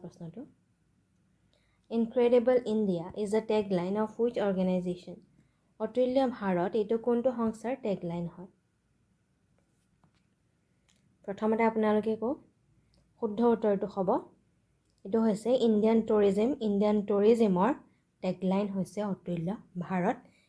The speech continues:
এলং উইথ দ্য শ্লোগান অতিথি দেৱ ভৱ।" ঠিক আছে, টেগলাইনটো মনত ৰাখিব। ইণ্ডিয়ান টুৰিজিমৰ টেগলাইন হৈছে "ইনক্ৰেডিবল ইণ্ডিয়া" আৰু ইয়াৰ শ্লোগানটো হৈছে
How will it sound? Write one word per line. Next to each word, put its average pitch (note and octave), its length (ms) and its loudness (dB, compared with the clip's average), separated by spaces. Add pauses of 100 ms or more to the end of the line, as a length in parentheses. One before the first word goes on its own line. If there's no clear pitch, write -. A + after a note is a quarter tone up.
(180)
এলং A3+ 420 4
উইথ G3 140 4
দ্য G3+ 100 4 (120)
শ্লোগান F#3 420 -2 (140)
অতিথি G3+ 440 -2 (140)
দেৱ F3 240 4 (220)
ভৱ।" F3 180 -2 (760)
ঠিক A3 200 -2
আছে, A#3+ 240 -8
টেগলাইনটো G3+ 460 2
মনত G3+ 220 2
ৰাখিব। G#3 280 0 (720)
ইণ্ডিয়ান G#3 320 4
টুৰিজিমৰ G#3+ 480 4
টেগলাইন G3+ 400 0
হৈছে A3 240 0
"ইনক্ৰেডিবল G3+ 640 2
ইণ্ডিয়া" G3 260 2 (120)
আৰু F#3+ 120 -2
ইয়াৰ G3 240 2
শ্লোগানটো G3 520 0
হৈছে F#3+ 360 -2